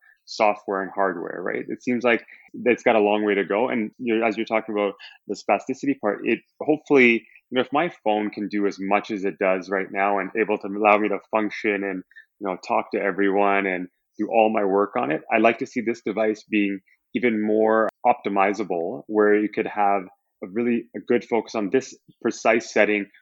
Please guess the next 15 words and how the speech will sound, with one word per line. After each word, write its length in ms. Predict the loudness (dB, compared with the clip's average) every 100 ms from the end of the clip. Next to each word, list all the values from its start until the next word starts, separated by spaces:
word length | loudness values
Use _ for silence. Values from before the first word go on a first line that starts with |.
| _ _
almost 360 | -2 -2 -2 -6
completely 580 | -10 -12 -4 0 0 0
takes 260 | 0 -2 -2
away 180 | -2 -2
my 160 | -2 -6
spasms, 640 | 0 2 2 0 -10 -12
or 400 | -2 2 2 2 -4 -20 _ _
this 220 | 2 2
setting 380 | 2 0 0 -4 -10 _ _
makes 320 | 0 2 2
it 120 | -4 -6
so 280 | -2 0
when 160 | 2 2
I 160 | 0 0
sleep, 420 | -4 -2 -2